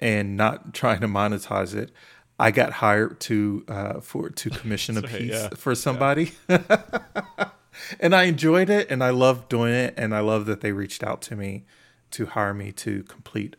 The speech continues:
Speaker 1: uh, some work for them, illustration work for them. And I, I, you know, I love that. But, you know, it's, it's drawing, even though, uh, you know, I'm practicing drawing, so trying to get better is something so fun.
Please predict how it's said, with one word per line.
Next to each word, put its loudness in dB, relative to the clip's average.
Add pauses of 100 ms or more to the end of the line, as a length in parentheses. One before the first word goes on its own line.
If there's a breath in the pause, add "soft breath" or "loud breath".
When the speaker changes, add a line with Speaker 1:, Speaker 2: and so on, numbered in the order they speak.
(140)
Speaker 1:
uh, -8
some -6
work -4
for -2
them, -2 (540 soft breath)
illustration -2
work -8
for -4
them. -8 (440 soft breath)
And -2
I, 4
I, -2
you -4
know, 0
I -2
love 0
that. -2 (360 soft breath)
But, 4
you -2
know, -2 (120)
it's, -4
it's -4 (760)
drawing, 2
even -4
though, 2
uh, -4 (160)
you -10
know, -10 (140)
I'm -8 (480)
practicing -4
drawing, -8
so -10
trying -10
to -12
get -14
better -10 (320 soft breath)
is -8
something -8
so -8
fun. -12